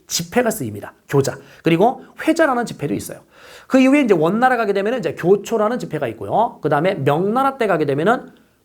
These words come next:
보초라는 지폐가 있습니다. 보초. 그런데 나중에 신항로가 개척이 되면서 여기 있는 중국에 엄청나게 많은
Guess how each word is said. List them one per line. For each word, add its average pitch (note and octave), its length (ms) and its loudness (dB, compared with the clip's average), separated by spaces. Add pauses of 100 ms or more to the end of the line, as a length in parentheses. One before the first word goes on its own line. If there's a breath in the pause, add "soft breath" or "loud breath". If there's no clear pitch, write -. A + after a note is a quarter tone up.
(160)
보초라는 A3 640 0
지폐가 C3 260 -8
있습니다. G#2 300 -12
보초. C#3 380 -2 (320 soft breath)
그런데 C#3 640 2 (220 loud breath)
나중에 A3+ 340 2
신항로가 D4+ 600 2
개척이 G#3 400 -4
되면서 F3 680 0 (180 loud breath)
여기 E3+ 140 2
있는 D3+ 180 0
중국에 G#3 520 2
엄청나게 C#4 500 -2
많은 F#3+ 340 2